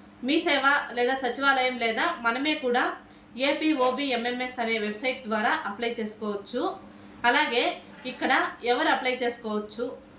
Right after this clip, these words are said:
అంటే ఎడ్యుకేషనల్ క్వాలిఫికేషన్ ఉందా అంటే ఖచ్చితంగా ఉందండి. అక్కడ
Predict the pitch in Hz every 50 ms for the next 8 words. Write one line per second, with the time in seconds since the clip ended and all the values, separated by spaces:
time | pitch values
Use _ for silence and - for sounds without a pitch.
0 | - 214 220 208 285 294 254 240 240 269 - 320 302 311 294 277 254 - 240 233
1 | 226 - - - 233 240 240 240 226 208 214 220 240 233 233 214 202 202 - 240
2 | 311 381 381 - - - - - - - - - - 165 - - 311 285 285 277
3 | 262 233 226 233 233 233 226 214 226 294 370 370 - - - - - - - 240
4 | 247 277 277